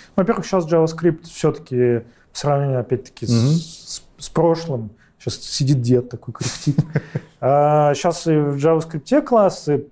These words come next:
Speaker 1: они не совсем это такие же, но тем не менее. Ну, Dart — это,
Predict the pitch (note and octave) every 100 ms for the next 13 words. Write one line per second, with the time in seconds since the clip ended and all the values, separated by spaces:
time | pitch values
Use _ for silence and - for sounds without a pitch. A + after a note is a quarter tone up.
0 | D#3+ C#3+ E3 F3 E3+ D#3+ D#3 D3+ C#3+ D3
1 | D3 D3 C#3+ D#3+ - E3+ D3+ C3+ C3 A#2
2 | A#2 A#2 B2 B2+ D3 - C#4 B3 D3+ B2
3 | B2+ C#3+ F3+ F3 D#3+ C3 F3 - - -
4 | _ D3+ E3 F3 E3+ - D#3 - D3 C3+
5 | B2+